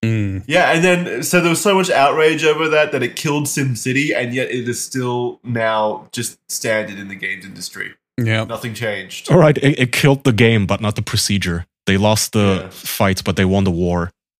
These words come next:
Speaker 2: Yeah. Now everything
Speaker 3: Bastards.
Speaker 2: is always online.
Speaker 3: Ugh, it's such aids.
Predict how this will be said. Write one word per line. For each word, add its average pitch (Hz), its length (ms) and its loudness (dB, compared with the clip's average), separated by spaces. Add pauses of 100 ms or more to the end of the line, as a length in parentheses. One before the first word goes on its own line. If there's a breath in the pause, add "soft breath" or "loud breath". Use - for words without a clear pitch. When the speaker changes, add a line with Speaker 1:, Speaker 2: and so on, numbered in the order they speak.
(920)
Speaker 2:
Yeah. 101 260 -10 (1600)
Now 82 140 -2
everything 87 320 -4
Speaker 3:
Bastards. 101 100 -4
Speaker 2:
is - 40 -6
always 107 380 -2
online. 98 640 -6 (1160)
Speaker 3:
Ugh, 107 140 -4
it's 110 140 -10
such - 320 -8
aids. 85 560 -6